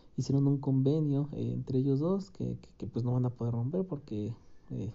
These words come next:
pues, no se puede". Ok, el convenio lo hicieron entre ellos dos, más no, eh, con el municipio, porque eso es ilegal.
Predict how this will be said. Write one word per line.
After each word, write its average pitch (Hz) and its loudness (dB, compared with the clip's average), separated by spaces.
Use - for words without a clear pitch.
pues, - -10
no 127 2
se 131 -6
puede". 123 -6
Ok, 127 -4
el 117 2
convenio 147 2
lo 165 0
hicieron 147 -2
entre 131 -2
ellos 127 -2
dos, 135 -2
más 123 0
no, 139 2
eh, 113 -2
con 123 0
el 123 2
municipio, 123 0
porque - -8
eso 170 -2
es 180 -4
ilegal. 104 -6